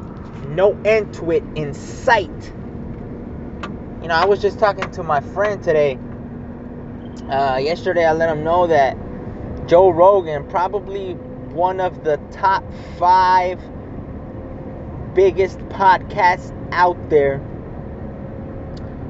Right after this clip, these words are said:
uh, which has been free up to this point,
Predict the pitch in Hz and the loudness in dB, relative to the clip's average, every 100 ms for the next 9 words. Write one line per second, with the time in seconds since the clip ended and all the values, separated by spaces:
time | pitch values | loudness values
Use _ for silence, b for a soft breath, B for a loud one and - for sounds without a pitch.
0 | - 110 123 117 110 104 87 64 71 - | -8 -2 0 0 -2 -4 -8 -8 -10 -10
1 | - - 165 156 196 156 - 151 127 - | -12 -6 -2 2 4 4 2 -2 -2 -10
2 | - 208 262 208 120 - - 156 - 143 | -2 0 0 -2 -6 -6 0 0 0 -2
3 | 147 - - 165 151 143 135 | -2 -2 -4 0 2 2 -4